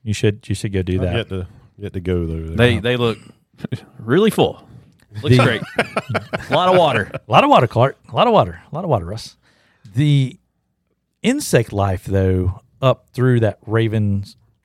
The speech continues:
Speaker 1: Ravens Fork or Ravens Ford area, if you look at it on a map, it's called Ravens Ford. Um, there's a, some healthy bugs up through there.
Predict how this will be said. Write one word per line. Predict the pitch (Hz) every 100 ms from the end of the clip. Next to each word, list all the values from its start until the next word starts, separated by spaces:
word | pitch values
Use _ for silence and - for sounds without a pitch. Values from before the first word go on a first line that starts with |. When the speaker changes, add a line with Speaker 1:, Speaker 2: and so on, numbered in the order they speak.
| _
Speaker 1:
Ravens | 107 113 104 98
Fork | - 113 107 101
or |
Ravens | 98 120 110 98
Ford | - - 156 127 -
area, | 98 101 98
if | 98 -
you | 104
look | 101
at | 95
it | 95
on | 95
a |
map, | 90 107 110 -
it's |
called | - 117 90
Ravens | 98 90 87 -
Ford. | 98 87 78 - _ _ - - _
Um, | 117 113 107 101 92 - _
there's | 147 147
a, | 107 -
some | - 101
healthy | 90 113 117 92
bugs | 85 98 87 80
up | 82
through | -
there. | 80 80 80